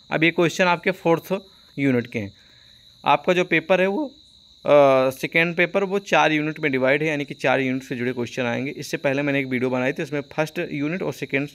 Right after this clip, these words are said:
यूनिट कवर किया था। वो वीडियो भी मैंने करीब करीब तीन से चार दिन पहले अपलोड किया, चैनल पे जाके देख सकते हैं। उसमें फर्स्ट और सेकेंड यूनिट से जुड़े क्वेश्चन हैं। इसमें सेकेंड और फोर्थ, सॉरी, इसमें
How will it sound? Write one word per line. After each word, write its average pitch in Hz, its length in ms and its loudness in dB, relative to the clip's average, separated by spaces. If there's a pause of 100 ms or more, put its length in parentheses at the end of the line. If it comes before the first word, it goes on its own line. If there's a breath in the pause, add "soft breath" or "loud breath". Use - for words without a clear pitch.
यूनिट 127 240 -4
कवर 120 240 -2
किया 127 220 -4
था। 170 140 -6
वो 151 180 -4
वीडियो 131 300 0
भी 123 100 -2
मैंने 127 260 -4 (720 soft breath)
करीब 139 160 -2
करीब 143 180 0 (100)
तीन 135 180 -2
से 156 120 -8
चार 139 240 2
दिन 131 120 -2
पहले 131 180 0
अपलोड 127 280 -4
किया, 160 140 -4
चैनल 147 200 -4
पे 127 80 -8
जाके 120 220 -2
देख 117 180 -6
सकते - 280 -14
हैं। 113 80 -12 (300 soft breath)
उसमें 139 180 -8
फर्स्ट 165 340 -6
और 175 120 0
सेकेंड 139 300 -2
यूनिट 127 200 -2
से 127 120 -8
जुड़े 120 140 -4
क्वेश्चन 135 340 -4
हैं। 190 100 -4 (500 loud breath)
इसमें 185 360 -2 (300 loud breath)
सेकेंड 190 460 0
और 175 200 0
फोर्थ, 165 500 -2 (440)
सॉरी, 170 160 4
इसमें 180 420 -2